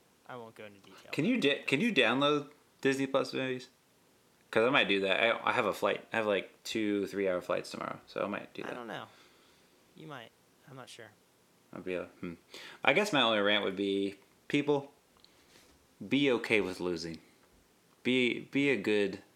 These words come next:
Speaker 2: be a good loser. <laughs> Uh, and I say that because, and I always come back to this with him, Lewis Hamilton was pissed today,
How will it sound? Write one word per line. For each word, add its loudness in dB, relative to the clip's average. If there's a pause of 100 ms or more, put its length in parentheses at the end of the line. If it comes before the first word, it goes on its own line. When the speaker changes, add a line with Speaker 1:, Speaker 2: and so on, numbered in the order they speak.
(120)
Speaker 2:
be 0
a 2
good 0
loser. -2 (280)
<laughs> -8 (1000)
Uh, 0
and 2
I 2
say 2
that 2
because, 0 (920)
and 0
I 0
always 2
come -2
back 2
to -4
this -6
with -8
him, -8 (120)
Lewis 2
Hamilton 0 (420)
was -4
pissed -6 (240)
today, -4